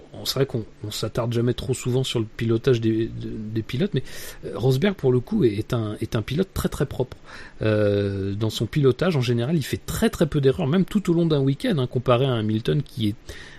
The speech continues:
pas forcément f-, c'est pas, enfin, je veux pas dire brouillon, mais en tout cas qui cherche un peu plus, euh, certaines limites. Euh, b-, euh, Rosberg, lui, est très propre et, euh, sur des, sur des tours comme ça où ça se joue, euh, justement un peu à la, euh,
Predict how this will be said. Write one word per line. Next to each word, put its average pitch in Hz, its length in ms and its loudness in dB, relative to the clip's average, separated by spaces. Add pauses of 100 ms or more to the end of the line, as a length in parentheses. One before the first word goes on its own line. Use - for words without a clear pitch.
(140)
pas 101 100 -4
forcément 123 400 2
f-, - 160 -4 (120)
c'est - 140 -4
pas, 117 120 2
enfin, 135 220 4
je 117 40 2
veux 139 80 6
pas 139 120 4
dire 131 140 4
brouillon, 175 400 6
mais 147 120 2
en 123 60 2
tout 131 100 -4
cas 160 140 0
qui 131 200 -2
cherche - 320 -2
un 131 80 2
peu 127 140 -2
plus, 143 340 -4
euh, 117 220 4
certaines 135 400 0
limites. 143 420 4 (420)
Euh, 120 60 -4
b-, 135 360 -4
euh, 120 280 6
Rosberg, 147 380 2
lui, 151 80 4
est - 100 0
très - 160 2
propre - 380 0 (500)
et, 123 220 6
euh, 104 340 2
sur 127 260 0
des, 117 280 6
sur 113 180 -2
des 107 100 0
tours - 280 0
comme 175 160 4
ça 190 260 6
où 151 80 6
ça 135 200 4
se 131 40 6
joue, 143 420 4
euh, 107 380 0
justement 131 580 0
un 113 60 0
peu 135 240 2
à 107 80 2
la, 95 300 -6 (500)
euh, 55 380 -8